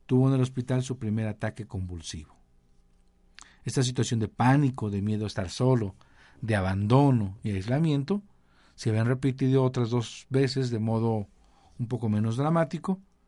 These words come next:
por eso había convulsionado dos o tres veces. Seguido, cuando todo volvía a la normalidad,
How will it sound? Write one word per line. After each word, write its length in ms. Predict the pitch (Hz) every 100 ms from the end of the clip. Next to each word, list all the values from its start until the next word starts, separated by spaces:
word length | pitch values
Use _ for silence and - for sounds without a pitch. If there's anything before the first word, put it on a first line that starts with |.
| _ _ _ _
por 120 | 113 104
eso 140 | 107
había 160 | 107 -
convulsionado 680 | 110 107 101 117 117 107 101
dos 100 | 101
o 80 |
tres 220 | 101 135 147
veces. 500 | 175 170 202 - _ _ _ _ _ _ _ _ _ _ _ _
Seguido, 440 | - 117 117 127 123
cuando 240 | 113 107
todo 220 | 123 123
volvía 260 | 117 113 123
a 40 |
la 100 | 131
normalidad, 560 | 139 147 151 156 160